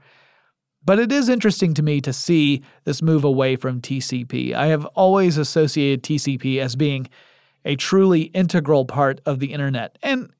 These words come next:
it still will be. It just won't necessarily be as integral to web browsing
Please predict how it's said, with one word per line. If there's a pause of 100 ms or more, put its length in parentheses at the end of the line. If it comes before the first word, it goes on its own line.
(160)
it
still
will
be. (180)
It
just
won't
necessarily
be (320)
as
integral
to (320)
web
browsing